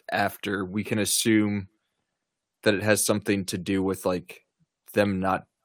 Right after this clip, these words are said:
praying correctly and the father being very stuck in his ways about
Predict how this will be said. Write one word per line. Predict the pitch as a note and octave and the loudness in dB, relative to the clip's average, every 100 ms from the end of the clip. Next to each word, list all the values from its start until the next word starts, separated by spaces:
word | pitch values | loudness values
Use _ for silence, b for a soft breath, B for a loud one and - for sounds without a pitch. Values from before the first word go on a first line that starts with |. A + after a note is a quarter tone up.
| _ - | _ -2
praying | A2+ G2 A2 A2 | 2 4 2 -2
correctly | - A#2 A#2+ B2+ B2 | 4 6 6 4 4
and | A2+ | 4
the | G2 | 0
father | - G2 F#2+ F#2 | 2 2 4 0
being | F#2 G2 F#2+ F#2 | 0 0 0 0
very | F#2+ F#2+ F#2 | 0 0 0
stuck | - F#2+ - | 0 -2 -2
in | G#2 | -6
his | G2 F2+ | -6 -4
ways | F#2 F#2 F#2 | -2 0 -2
about | G2 F#2 F#2 F2 | -2 0 0 0